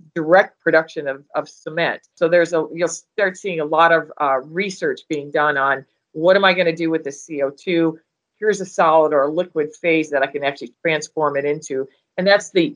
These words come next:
utilization part of carbon capture. But that's what you're starting to see. And, you know, the, the great thing is, is that, you know, we actually have a lot of analyzers that, that do play into this market.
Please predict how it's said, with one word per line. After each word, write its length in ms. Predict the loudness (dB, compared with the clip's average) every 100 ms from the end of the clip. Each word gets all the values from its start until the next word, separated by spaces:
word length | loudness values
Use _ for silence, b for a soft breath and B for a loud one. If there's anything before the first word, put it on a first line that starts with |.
| -8
utilization 760 | -2 0 2 2 0 -2 -6
part 340 | -6 -2 -2 0
of 240 | -2 -2
carbon 320 | -2 -2 -2 -4
capture. 440 | -4 -4 -12 -20 _ -2
But 160 | 0
that's 240 | 2 2 0
what 200 | -6 -6
you're 80 | -8
starting 340 | -2 -2 -2
to 100 | -10
see. 360 | -8 -8 -8 -10 _ _ _ -2
And, 320 | 2 2 0 -6
you 120 | -4
know, 140 | -2 -2
the, 400 | 0 0 2 0
the 100 | -6
great 360 | -2 -2 -2
thing 220 | -4 -4 0
is, 220 | -2 -2
is 160 | -8
that, 260 | 0 0 0
you 100 | -2
know, 100 | -2
we 280 | -2 0 0
actually 280 | 0 -4 0
have 160 | 0
a 60 | 0
lot 260 | 2 2 4
of 80 |
analyzers 640 | 4 2 2 0 0 -6 -4
that, 180 | -4 -4 -2
that 260 | -2 -2
do 120 | -6 -10
play 360 | -6 0 2
into 160 | 0 -4
this 240 | -4 -4
market. 460 | 0 0 0 -6 -10